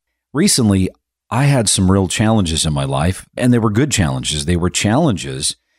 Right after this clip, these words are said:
that really caused me to think about why I do what I do in my life. And you know, when you think about it, all of us, every single one of us has a story. We all have values. We all have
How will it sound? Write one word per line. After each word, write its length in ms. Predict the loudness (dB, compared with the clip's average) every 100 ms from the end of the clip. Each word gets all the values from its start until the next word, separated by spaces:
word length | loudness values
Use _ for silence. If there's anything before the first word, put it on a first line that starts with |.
| _
that 280 | -2 0 2
really 460 | 0 2 2 2 0
caused 500 | 0 2 2 2 0
me 260 | -2 -2 -4
to 140 | -8
think 500 | -8 -6 0 0 2
about 520 | -2 0 0 0 -2
why 640 | -4 0 2 4 2 0 -2
I 300 | -2 0 2
do 520 | 0 2 2 4 2
what 240 | -2 0 2
I 120 | 2
do 220 | 0 -2
in 80 | 0
my 140 | 2
life. 460 | 2 2 2 -2 -12 _ _ _ _
And 160 | 0 2
you 80 |
know, 380 | 4 4 2 -2 _ _
when 160 | -2 2
you 80 | 2
think 340 | 2 -2 0
about 340 | 0 0 0 -2
it, 100 | -6 _
all 360 | 0 2 4 2
of 100 | 0
us, 400 | -4 -4 -4 -4
every 200 | -4 -2
single 320 | 0 0 2 2
one 160 | 0
of 100 | 0
us 140 | -2 0
has 220 | 0 0
a 60 | 0
story. 600 | 0 0 2 2 -2 -10 _ _ _ -4
We 120 | 2
all 180 | 2 4
have 400 | 2 2 -2 -12 _ _ _ _
values. 840 | -6 -2 2 2 4 4 4 4 2
We 140 | 2
all 240 | 2 2 2
have 500 | 0 2 0 -4